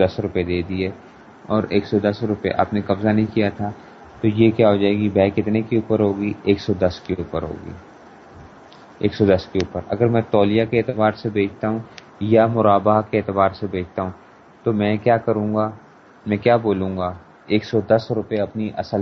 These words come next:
قیمت بتاؤں گا، ایک سو دس روپے، ٹھیک ہے۔ لیکن یہ کیا ہے؟ جب تک کہ ہم بائے نے اس کے اوپر قبضہ نہیں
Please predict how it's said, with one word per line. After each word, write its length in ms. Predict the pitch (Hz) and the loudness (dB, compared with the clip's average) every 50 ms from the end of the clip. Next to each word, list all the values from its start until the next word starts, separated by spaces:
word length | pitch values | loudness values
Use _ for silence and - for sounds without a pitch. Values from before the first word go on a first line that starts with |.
| 95 - | -4 -4
قیمت 240 | - 98 95 92 92 | -4 -4 -2 -2 -4
بتاؤں 460 | 92 87 87 - 90 82 82 85 87 | -4 -6 -6 -4 -6 -6 -6 -8 -8
گا، 100 | 85 85 85 - - - - - - - - - - - | -8 -8 -8 -10 -16 -20 -20 -20 -20 -20 -20 -20 -8 -4
ایک 160 | 101 101 - | -4 -4 0
سو 120 | - 107 92 | 0 0 2
دس 280 | - 98 98 - - | 2 2 0 0 -4
روپے، 260 | 98 92 87 - - 90 87 - - - - - - - - - - - - - - - - - - - - - - - - - - - - - - - - - - - - - | -6 -6 -6 -8 -12 -16 -16 -16 -20 -20 -20 -20 -20 -20 -20 -20 -20 -20 -20 -20 -20 -20 -20 -20 -20 -20 -20 -20 -20 -20 -20 -20 -20 -20 -20 -20 -20 -20 -20 -20 -20 -20 -14 -4
ٹھیک 260 | - 98 90 90 - | -4 -2 -2 -2 -2
ہے۔ 120 | 120 131 143 143 - - - - - - - - - - | -2 -2 -2 -4 -10 -16 -20 -20 -20 -20 -20 -16 -2 0
لیکن 280 | 101 104 104 117 113 | 0 2 2 2 2
یہ 140 | 110 110 107 | 4 2 2
کیا 200 | 107 - 120 120 | 4 4 4 4
ہے؟ 160 | 123 123 131 135 - - - - - - - | 4 2 0 -4 -8 -16 -20 -20 -16 -14 -12
جب 180 | 101 - 113 104 - - | -2 0 0 0 0 -2
تک 260 | - 120 - - - | -4 -4 -4 -4 -6
کہ 60 | - 131 120 113 110 101 107 104 107 110 107 - | -4 -4 -4 -4 -4 -4 -2 -4 -4 -6 -8 -12
ہم 220 | 113 110 113 104 104 107 | -6 -4 -2 -2 0 2
بائے 260 | 98 90 92 95 104 | 4 4 6 4 4
نے 260 | 110 113 113 113 117 | 2 0 -2 -2 -2
اس 220 | 107 90 113 - - | -4 -6 -8 -10 -12
کے 160 | - - 113 | -4 -2 -2
اوپر 220 | 101 95 - 117 | 0 0 -2 -4
قبضہ 340 | 120 - - 101 101 107 113 | -2 0 -2 -2 0 0 0
نہیں 200 | 107 104 101 98 | 0 0 0 -4